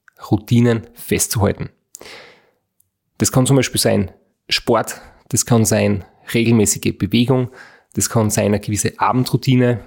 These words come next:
um entspannt zu Bett zu gehen, und es kann auch eine gewisse Morgenroutine sein. Und was man immer bedenken sollte, ist, dass einfach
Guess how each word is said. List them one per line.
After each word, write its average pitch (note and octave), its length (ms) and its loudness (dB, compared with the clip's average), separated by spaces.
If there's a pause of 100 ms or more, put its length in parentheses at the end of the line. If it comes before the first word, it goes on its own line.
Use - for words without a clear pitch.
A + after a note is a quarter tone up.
(140)
um G#2+ 320 0 (140)
entspannt - 640 -4
zu - 80 -6
Bett F#2 200 -2
zu C3+ 100 0
gehen, B2 320 0 (360)
und A2+ 140 2
es - 100 -2
kann B2 140 0
auch A#2+ 80 2
eine A#2+ 220 2
gewisse B2+ 320 0
Morgenroutine B2+ 680 0
sein. G2 340 -2
Und G2+ 240 -2 (680)
was - 280 -2
man A#2+ 280 0 (180)
immer F3 380 4
bedenken B2+ 520 -2
sollte, A#2+ 340 0
ist, - 280 0
dass A2 100 -2
einfach A2 340 -2